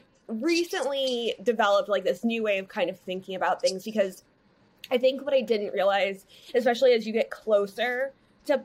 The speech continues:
the pub date and everything like that, you, um, you just are subjected to a lot more reviews and being tagged in negative ones or, you know, s-, subtweets or,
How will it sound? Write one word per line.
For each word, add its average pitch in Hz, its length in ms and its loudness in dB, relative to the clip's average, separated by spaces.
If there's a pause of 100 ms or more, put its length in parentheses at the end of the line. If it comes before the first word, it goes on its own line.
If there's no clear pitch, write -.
(120)
the 262 100 6
pub 262 340 0
date 269 320 2
and 262 100 2
everything 285 440 -2
like 285 180 -12
that, 262 340 -4
you, 226 400 -2
um, 190 460 2 (240)
you 240 140 0
just 254 180 0
are 247 120 4
subjected 214 760 -4
to 220 240 -6
a 196 60 -4
lot 185 360 -2
more 190 600 -4 (560)
reviews 277 880 0
and 240 160 2
being 220 200 0
tagged 214 340 -2
in 269 100 2
negative 302 400 0
ones 202 540 -2
or, 220 340 2
you 220 260 -4
know, 208 180 2
s-, - 200 -8 (100)
subtweets 302 600 -2
or, 269 100 0